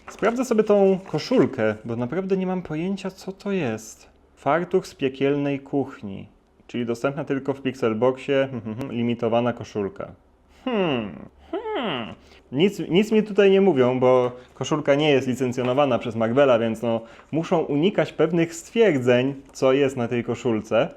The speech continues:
Tutaj jeszcze luźny konkurs, gdyby ktoś z was chciał sobie zamówić takiego Pixelboxa, możecie zgarnąć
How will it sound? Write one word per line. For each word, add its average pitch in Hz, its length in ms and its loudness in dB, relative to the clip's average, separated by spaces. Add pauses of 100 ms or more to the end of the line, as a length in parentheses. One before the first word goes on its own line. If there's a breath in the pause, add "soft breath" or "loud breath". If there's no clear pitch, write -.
(220 loud breath)
Tutaj 135 300 4
jeszcze 117 300 2
luźny 110 300 0
konkurs, 135 460 2
gdyby 110 220 0
ktoś 117 220 0
z 107 60 -10
was 110 200 2
chciał 113 240 0
sobie 110 300 0
zamówić 120 400 2
takiego 127 320 -2
Pixelboxa, 143 760 0
możecie 117 420 -2
zgarnąć 110 640 0